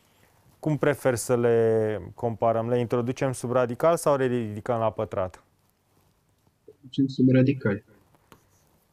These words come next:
Speaker 1: Șaisprezece ori trei cât va fi?
Speaker 2: Patruzeci și opt.
Speaker 1: Patruzeci și opt. Și radical din șaizeci și patru, da?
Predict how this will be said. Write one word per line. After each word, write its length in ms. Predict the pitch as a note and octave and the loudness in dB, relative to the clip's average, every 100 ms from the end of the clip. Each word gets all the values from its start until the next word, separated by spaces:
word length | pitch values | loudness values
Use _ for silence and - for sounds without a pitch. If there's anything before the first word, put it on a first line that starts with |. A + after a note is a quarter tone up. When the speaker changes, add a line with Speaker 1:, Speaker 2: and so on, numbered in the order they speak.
| _ | _
Speaker 1:
Șaisprezece 840 | - - D#3+ D3+ - C3+ B2+ A2+ C3 | -10 0 2 2 0 0 0 0 2
ori 140 | B2 | 0
trei 260 | - B2 A2 | 0 -2 0
cât 160 | B2 | -2
va 140 | G2+ G#2 | -2 -2
fi? 320 | - G2 F2 _ _ _ _ _ _ _ _ _ _ _ | -2 -10 -12 _ _ _ _ _ _ _ _ _ _ _
Speaker 2:
Patruzeci 340 | C3 B2+ A#2 A#2 | 2 4 4 2
și 160 | A#2+ | 0
opt. 320 | A2+ B2 - _ _ _ _ _ _ _ - | -2 -2 -10 _ _ _ _ _ _ _ -8
Speaker 1:
Patruzeci 540 | G#2+ G#2 G2 F2+ F#2 | -6 -6 -8 -10 -12
și 160 | - E2+ | -12 -10
opt. 460 | G2 D3+ - - _ _ _ _ _ _ _ _ _ _ _ | -8 -8 -12 -20 _ _ _ _ _ _ _ _ _ _ _
Și 200 | - - | -18 -6
radical 500 | C3+ C3 A#2+ - C3+ | -2 0 -2 -2 -2
din 100 | C3 | -2
șaizeci 420 | C3 - B2+ A#2+ B2 | -6 -4 -2 -2 -6
și 140 | - | -10
patru, 420 | - G2 F#2 F2 | -8 -6 -6 -8
da? 300 | G2 C3 D#3+ | -4 -2 -4